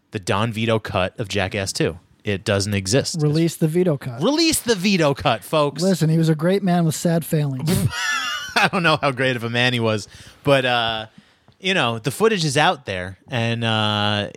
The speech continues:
Speaker 1: you know, some people maybe would like to watch it. Um,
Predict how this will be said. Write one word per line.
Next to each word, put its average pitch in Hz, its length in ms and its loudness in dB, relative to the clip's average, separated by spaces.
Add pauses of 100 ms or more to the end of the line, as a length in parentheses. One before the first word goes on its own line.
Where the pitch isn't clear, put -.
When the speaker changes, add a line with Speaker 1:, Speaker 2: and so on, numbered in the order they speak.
Speaker 1:
you - 360 -4
know, 123 320 -2
some - 280 0
people 139 240 0
maybe 143 220 2
would 147 140 2
like 151 180 -4
to 160 80 -4
watch - 320 -8
it. - 100 -16 (600)
Um, 117 680 0